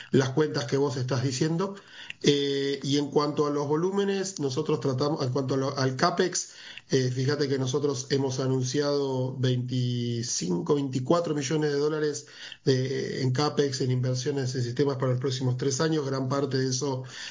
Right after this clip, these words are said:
ya se hizo durante este año y estamos pensando entre, te diría, ocho o diez millones de dólares por año en inversiones en CAPEX. Hoy por hoy, como te comentaba,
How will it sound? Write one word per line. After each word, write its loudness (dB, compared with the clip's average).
ya 4
se -2
hizo 0
durante 0
este 0
año 0
y 0
estamos 0
pensando 0
entre, -2
te -6
diría, -2
ocho 2
o 2
diez 0
millones 0
de 2
dólares 0
por -2
año 0
en 4
inversiones 0
en 0
CAPEX. 0
Hoy 6
por 0
hoy, 0
como -2
te -4
comentaba, 0